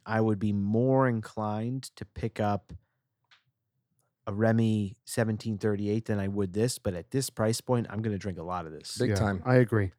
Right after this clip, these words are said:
Speaker 2: And that Remy that you mentioned is, it's got so much flavor.
Speaker 1: Does.
Speaker 2: It's really delicious. It's like,
Speaker 1: It's
Speaker 2: it's, um,
Speaker 1: rich.
Speaker 2: it's a, it's, it's like a meal.
Speaker 1: Yeah.
Speaker 2: It's so tasty.
Speaker 3: Yeah. All right, boys, I don't need to do the math.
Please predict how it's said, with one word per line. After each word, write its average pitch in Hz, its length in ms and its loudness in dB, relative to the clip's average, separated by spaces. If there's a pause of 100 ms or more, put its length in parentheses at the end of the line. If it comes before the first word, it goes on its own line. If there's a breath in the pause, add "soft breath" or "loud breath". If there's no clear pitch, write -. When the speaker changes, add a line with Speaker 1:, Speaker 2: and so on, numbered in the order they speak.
Speaker 2:
And 113 140 2
that 131 160 4
Remy 135 300 6
that 110 140 4
you 104 100 0
mentioned 98 420 0
is, 98 340 -4
it's 110 200 -4
got 104 240 0
so 120 160 0
much 107 160 -2
flavor. 104 560 0 (260)
Speaker 1:
Does. 87 360 -6
Speaker 2:
It's - 220 -4
really 131 220 6
delicious. 98 520 0
It's - 140 -8
like, 113 160 2
Speaker 1:
It's - 180 -8
Speaker 2:
it's, - 140 -4
um, 107 160 4
Speaker 1:
rich. 107 240 0
Speaker 2:
it's - 160 -2
a, 113 80 4
it's, - 240 -6 (100)
it's - 140 -6
like 185 140 0
a - 20 2
meal. 95 500 0
Speaker 1:
Yeah. 95 280 -4
Speaker 2:
It's - 100 -8
so 110 200 2
tasty. 90 520 -6 (140)
Speaker 3:
Yeah. 95 160 -6 (1700 soft breath)
All 139 100 10
right, 190 120 12
boys, 143 280 12
I 143 140 4
don't 151 140 8
need 147 120 10
to 131 60 0
do 131 140 6
the 127 100 6
math. 131 440 2